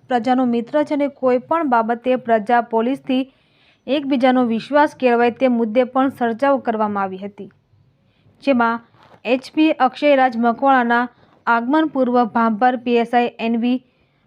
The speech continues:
રહેવરે સમગ્ર કાયદા વ્યવસ્થા જાળવવામાં સફળ બન્યા હતા,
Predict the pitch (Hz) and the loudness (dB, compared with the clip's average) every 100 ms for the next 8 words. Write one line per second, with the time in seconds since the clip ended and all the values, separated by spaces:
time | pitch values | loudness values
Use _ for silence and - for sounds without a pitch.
0 | - 233 220 294 262 247 247 254 247 247 | -2 0 2 2 4 2 2 0 0 0
1 | 240 254 247 233 226 220 247 226 220 233 | 2 0 0 -2 -2 0 0 0 0 -2
2 | 233 254 226 226 220 240 226 226 233 269 | -2 -2 0 0 0 0 0 -2 -4 -6
3 | 262 277 226 208 202 185 170 | -2 0 0 -2 -6 -10 -12